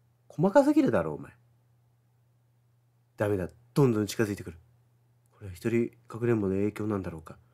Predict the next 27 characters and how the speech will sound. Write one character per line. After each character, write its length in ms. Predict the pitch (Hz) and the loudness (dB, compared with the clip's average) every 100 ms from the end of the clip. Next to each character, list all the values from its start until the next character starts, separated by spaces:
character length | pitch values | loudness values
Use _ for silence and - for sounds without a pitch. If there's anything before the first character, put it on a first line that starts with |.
| _ _ | _ _
だ 60 | - | -14
と 120 | 104 | -10
し 40 | |
た 80 | 104 | -8
ら 60 | 92 | -4
早 140 | 120 | -2
く 100 | 107 | -2
ぬ 120 | 107 | 0
い 40 | 113 | 2
ぐ 80 | |
る 80 | 117 | 2
み 60 | 113 | 2
を 20 | |
見 80 | 113 | 0
つ 60 | |
け 80 | - | -2
て 60 | 104 | 0
終 100 | 101 | 2
わ 80 | 110 | 0
ら 80 | |
せ 100 | 107 | -2
な 120 | 110 110 | -4 -4
け 100 | 90 | -6
れ 80 | |
ば。 100 | 82 - _ _ _ _ _ _ _ _ _ _ _ _ _ _ _ _ _ _ _ _ _ _ _ _ _ _ _ _ _ _ _ _ _ _ _ - | -10 -16 _ _ _ _ _ _ _ _ _ _ _ _ _ _ _ _ _ _ _ _ _ _ _ _ _ _ _ _ _ _ _ _ _ _ _ -12
お 40 | |
前。 120 | 98 | -8